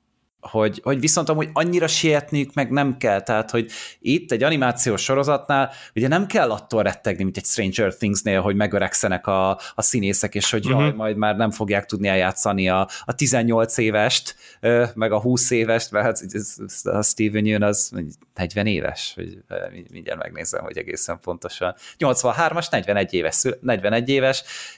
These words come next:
Speaker 1: és amúgy, tehát, hogy, hogy nem, nem nagyon veszed észre, <laughs> hogy, hogy amúgy a Mark, tehát dupla olyan idős, mint a
Speaker 2: Igen.
Speaker 1: Mark amúgy. Ö, és itt nincs ez a para, itt nem kell attól tartani. Ö,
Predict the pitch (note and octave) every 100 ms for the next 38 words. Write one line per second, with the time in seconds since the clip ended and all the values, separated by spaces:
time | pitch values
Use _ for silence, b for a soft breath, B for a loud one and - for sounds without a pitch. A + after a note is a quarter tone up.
0 | B - - D3 B2+ C#3+ B2+ _ - B2+
1 | - B2+ - - A#2+ C3+ C3+ A#2 C#3+ C#3+
2 | A2+ F#2+ F#2 - G2 F#2+ D#2 - - -
3 | - - C#3 A2 A#2 A2 G#2 G#2 G#2 F#2+
4 | G2 G2+ - - _ _ _ B2+ G#2 G#2+
5 | G#2+ G2 F#2+ F#2+ F2 F#2 - F#2 - B2
6 | G#2+ G2 G#2+ F#2+ F2+ G2+ - B B B
7 | - A2+ A2+ A2+ B2 - - D#3 F3 F#3
8 | D#3 D#3 A#2+ - A2 F2+ C#2 - - D#3
9 | D#3 D#3 A#2 G#2 A2+ G2 A#2+ A#2 - B2
10 | B2 B2+ B2+ B B - A2+ A#2+ A#2